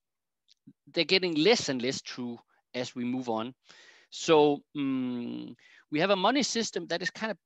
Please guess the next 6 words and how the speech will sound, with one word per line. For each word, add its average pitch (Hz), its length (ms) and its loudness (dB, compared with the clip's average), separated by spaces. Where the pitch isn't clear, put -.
based - 540 0
on 170 260 0
creating, 196 600 -2
it's - 200 -8
just 247 220 -4
creating 214 640 -2